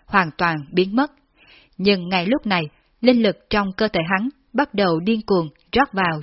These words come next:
trong lệnh bài. Chẳng qua, trong lòng Hàng Lập đã sớm có chuẩn bị, cũng không có kinh hoàng bao nhiêu.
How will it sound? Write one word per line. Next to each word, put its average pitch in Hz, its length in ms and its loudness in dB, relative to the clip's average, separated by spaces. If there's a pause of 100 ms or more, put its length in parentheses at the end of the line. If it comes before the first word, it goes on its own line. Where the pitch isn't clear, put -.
trong 190 160 -4
lệnh 160 240 -2
bài. 160 240 -2 (760)
Chẳng 160 280 0
qua, 196 260 2 (380)
trong 247 160 2
lòng 190 220 0
Hàng 170 220 -4
Lập 170 140 0 (180)
đã 180 200 0
sớm 196 280 -2
có 277 120 0
chuẩn 175 240 -2
bị, 165 240 -2 (400)
cũng 170 200 2
không 208 240 0
có 247 120 2
kinh 214 140 0
hoàng 175 280 -2
bao 202 160 0
nhiêu. 208 240 2